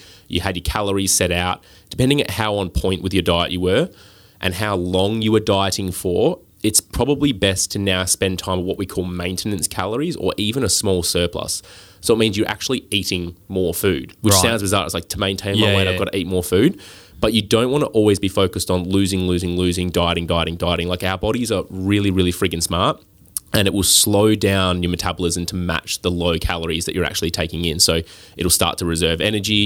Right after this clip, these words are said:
Speaker 1: You'll even subconsciously start moving less. And if you're not sending the right signal with your workouts, like, you're not resistance training, your body will actually start to pare down muscle too. So having less muscle in your frame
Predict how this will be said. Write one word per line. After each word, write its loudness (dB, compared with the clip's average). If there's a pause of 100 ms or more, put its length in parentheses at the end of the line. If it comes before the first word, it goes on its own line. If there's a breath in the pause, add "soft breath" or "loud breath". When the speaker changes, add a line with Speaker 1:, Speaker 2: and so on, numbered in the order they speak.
(120)
Speaker 1:
You'll 2
even 0
subconsciously -4
start -4
moving 2
less. 0 (300 loud breath)
And -4
if -8
you're 2
not 0
sending 2
the 2
right 0
signal 0
with 0
your -4
workouts, 0
like, -10
you're 0
not -8
resistance 0
training, -4 (280 loud breath)
your -4
body 4
will 4
actually -2
start -2
to -8
pare -2
down -2
muscle -6
too. -4
So 2 (320 loud breath)
having -4
less 0
muscle 0
in -2
your -2
frame 0